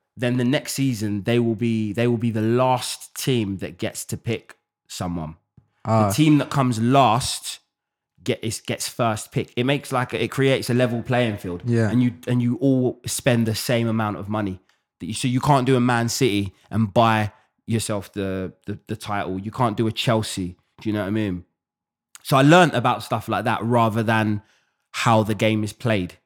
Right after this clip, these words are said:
Speaker 1: if you get what I'm saying. So I'm still definitely a novice when it comes to how the game is played. But when it comes to, yeah, the draft pick, uh, process, then I'd say I'm intermediate. Could do a little, uh, intermediate paper on that.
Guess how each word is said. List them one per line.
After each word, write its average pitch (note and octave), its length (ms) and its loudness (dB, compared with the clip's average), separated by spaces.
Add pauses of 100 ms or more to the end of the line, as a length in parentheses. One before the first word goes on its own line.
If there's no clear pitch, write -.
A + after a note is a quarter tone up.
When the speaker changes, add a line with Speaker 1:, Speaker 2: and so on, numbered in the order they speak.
(220)
Speaker 1:
if G#2 160 -6
you G2+ 80 -4
get F#2+ 140 -2
what F2 80 -4
I'm F#2+ 100 -6
saying. G2 260 -4
So A2+ 100 -2
I'm A2+ 100 0
still C3+ 340 4
definitely A2+ 580 0
a G#2+ 60 4
novice A2 580 0 (320)
when A2 140 0
it G2+ 100 0
comes G#2 340 0
to G2+ 440 2 (140)
how A2+ 140 0
the G#2+ 100 0
game G#2 180 -2
is G#2 80 -4
played. G2+ 280 -4
But F#2 100 -6
when A2+ 120 0
it A#2+ 80 -2
comes A#2 220 -2
to, A2+ 80 -4
yeah, A2 160 0
the G2+ 100 -4
draft G#2+ 480 -2
pick, - 300 -10 (480)
uh, G2 220 -2
process, G2+ 720 -2 (340)
then G2+ 120 -2
I'd G2 140 -2
say - 100 -4
I'm G2 300 -4
intermediate. A2 640 2 (400)
Could A#2+ 140 -4
do A#2 180 0
a - 20 0
little, A2 300 0
uh, A2 260 -2
intermediate B2+ 640 -2
paper C#3 440 0
on B2+ 140 -2
that. - 240 -6